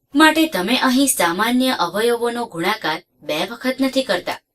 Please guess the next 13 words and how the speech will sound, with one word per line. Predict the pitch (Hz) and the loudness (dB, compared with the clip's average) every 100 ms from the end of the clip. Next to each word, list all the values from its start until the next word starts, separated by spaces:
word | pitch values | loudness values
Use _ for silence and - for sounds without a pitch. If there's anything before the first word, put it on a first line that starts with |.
| - | 4
કારણ | 269 269 262 | 6 6 2
કે | 277 | 0
તમારે | 202 180 208 247 | -2 -4 -2 0
તે | 254 262 | 2 2
કરવાની | 160 170 208 240 | 2 -4 -6 -8
જરૂર | - 156 170 247 | -8 -6 -6 -2
નથી. | 247 247 - - _ - 185 | -2 -2 -6 -10 _ -8 6
જો | 254 | 8
તમને | 285 285 269 277 196 | 8 6 4 4 2
યાદ | 202 226 | 0 0
હોય | 180 165 165 _ _ | -2 -4 -4 _ _
તો | 247 | 2
આપણે | 220 240 247 | 4 4 2